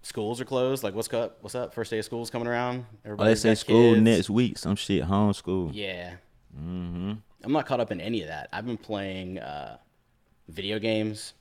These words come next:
Speaker 1: chilling at the house.
Speaker 2: Yeah.
Speaker 1: Knicks to Go, best gyros in Atlanta.
Speaker 2: What that is, Knicks to Go?
Speaker 1: It's, like, this place on the east side that I've been getting lunch from over the
Speaker 2: For
Speaker 1: past
Speaker 2: real?
Speaker 1: couple days. Yeah, they got these Greek salads. And just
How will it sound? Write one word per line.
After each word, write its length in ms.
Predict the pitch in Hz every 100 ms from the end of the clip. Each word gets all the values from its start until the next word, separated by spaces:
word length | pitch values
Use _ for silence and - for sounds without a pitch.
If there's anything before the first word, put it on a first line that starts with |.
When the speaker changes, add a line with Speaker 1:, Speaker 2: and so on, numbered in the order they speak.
| -
Speaker 1:
chilling 300 | - 110 104
at 80 | -
the 60 |
house. 540 | 101 104 101 - - - -
Speaker 2:
Yeah. 380 | 71 80 82 69
Speaker 1:
Knicks 220 | 120 -
to 80 | 110
Go, 380 | 113 113 120 113 _ -
best 300 | 107 - -
gyros 420 | 110 107 104 101
in 80 | 104
Atlanta. 460 | 98 104 104 110 - _ _ _
Speaker 2:
What 160 | 87 78
that 120 | 85
is, 180 | 80 71
Knicks 220 | 73 76 -
to 60 |
Go? 180 | 71 60 -
Speaker 1:
It's, 100 | -
like, 120 | 104
this 100 | -
place 280 | - 101 -
on 80 | 101
the 140 | -
east 140 | 95 -
side 260 | 101 98
that 80 | 95
I've 80 | 92
been 80 | 92
getting 240 | 92 85
lunch 180 | 95 -
from 340 | 104 101 101 - -
over 120 | 101
the 60 |
Speaker 2:
For 60 | 73
Speaker 1:
past 140 | 80
Speaker 2:
real? 100 | 78
Speaker 1:
couple 60 | 78 98
days. 240 | 98 101
Yeah, 80 | 78
they 80 | -
got 120 | -
these 120 | -
Greek 220 | - 90 -
salads. 340 | - 50 50
And 100 | - _
just 180 | -